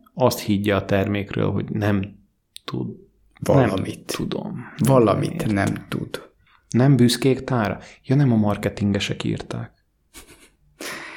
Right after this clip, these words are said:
Speaker 2: Igen, ez egy, ez egy érdekes problémakör, hogy ah, most már nem mutatjuk meg a review-t, bár lehet, hogy csak ugyanaz mögött a logika, mint hogy a Facebookon nem lehet like, lehet lájkolni,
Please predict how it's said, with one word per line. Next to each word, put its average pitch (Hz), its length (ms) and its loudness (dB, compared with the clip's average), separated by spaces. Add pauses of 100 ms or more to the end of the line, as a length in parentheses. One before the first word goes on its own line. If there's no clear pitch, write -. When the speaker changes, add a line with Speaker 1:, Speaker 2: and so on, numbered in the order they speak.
(140)
Speaker 2:
Igen, 156 220 0
ez 226 220 6
egy, 226 160 4
ez 226 140 4
egy 202 200 0
érdekes - 560 0
problémakör, - 680 -10
hogy - 280 -14
ah, 131 320 -2
most 120 220 -6
már 113 280 -2
nem 156 300 4
mutatjuk 107 420 4
meg 110 140 2
a 110 40 4
review-t, 113 300 4
bár 127 180 4
lehet, 175 300 4
hogy 113 80 2
csak 113 200 -2
ugyanaz 113 320 4
mögött 107 300 0
a 110 80 4
logika, 110 340 2
mint 107 140 0
hogy 113 100 -2
a 107 60 4
Facebookon 104 480 0
nem 101 180 0
lehet 98 440 -2
like, 107 300 0
lehet 110 340 -2
lájkolni, 131 420 0